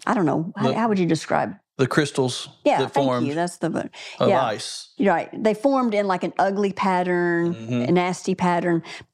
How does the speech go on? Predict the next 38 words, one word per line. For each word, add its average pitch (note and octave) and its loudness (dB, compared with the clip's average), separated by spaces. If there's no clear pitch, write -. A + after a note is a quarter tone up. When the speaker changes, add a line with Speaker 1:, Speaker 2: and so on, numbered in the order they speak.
Speaker 1:
And F3+ 2
the E3 2
stuff G#3 -2
that E3+ 0
had E3+ 0
blessing G#3 2
spoke D#3+ -2
over A#2+ 0
it G2+ -2
was, D#3 0
like, - 0
in - 2
a E3+ 2
nice D3 -2
pattern. - -4
Speaker 2:
Nice A#2 0
pattern G#2 0
Speaker 1:
A-, - 2
Speaker 2:
and - -2
Speaker 1:
and E4+ -2
there, F4 2
Speaker 2:
beautiful. - -10
Speaker 1:
there D4+ 2
are C4+ -2
many, A#3 0
many E3 0
exper-, C#3+ -2
experiments D3+ 0
like F#2 -2
that - 0
where E3+ 4
they've E3 0
played E3+ 0
music G#3 0
over D#3 0
Speaker 2:
Yeah. D3+ -12
Speaker 1:
crops. - 0
Speaker 2:
Yeah. F3 -2